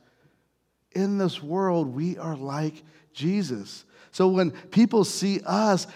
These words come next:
they need to see us just overflowing with love, knowing that we're loved and loving others.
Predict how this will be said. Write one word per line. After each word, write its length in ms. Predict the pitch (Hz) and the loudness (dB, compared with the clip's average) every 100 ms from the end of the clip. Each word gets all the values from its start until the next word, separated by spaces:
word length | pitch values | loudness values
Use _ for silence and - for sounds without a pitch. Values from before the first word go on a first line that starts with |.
| - | 2
they 140 | 190 | 4
need 120 | 226 233 | 4 4
to 80 | 202 | 2
see 260 | - 214 | 2 4
us 140 | 202 - | 4 4
just 180 | 156 - | -8 -2
overflowing 760 | 214 226 208 190 - 190 208 190 | 2 2 2 0 2 2 2 0
with 200 | 170 147 | 0 0
love, 560 | 165 202 202 185 143 131 _ _ _ _ _ _ - | -2 0 -2 -4 -8 -12 _ _ _ _ _ _ -8
knowing 400 | 147 208 240 247 | 2 6 8 8
that 160 | 226 190 | 6 4
we're 120 | 208 | 4
loved 440 | 185 214 220 214 | 6 6 6 6
and 120 | 190 185 | 4 6
loving 320 | 208 208 196 | 6 4 0
others. 520 | 180 214 226 196 165 | 2 4 4 4 2